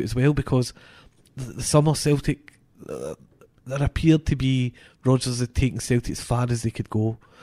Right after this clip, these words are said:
Brendan Rodgers, the great Brendan Rodgers, and all he could do tactically and all his knowledge,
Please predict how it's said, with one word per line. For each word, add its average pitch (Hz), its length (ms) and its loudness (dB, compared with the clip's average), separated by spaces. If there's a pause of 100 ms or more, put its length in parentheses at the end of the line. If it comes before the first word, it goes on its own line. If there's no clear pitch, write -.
(180)
Brendan 127 320 0
Rodgers, 117 260 0
the - 80 -2
great 135 300 4
Brendan 123 300 2
Rodgers, 117 440 0
and 117 80 -2
all 123 140 4
he 123 80 2
could - 180 -6
do 117 180 4
tactically 117 680 -2
and 113 100 0
all 117 120 4
his 113 140 0
knowledge, 117 480 2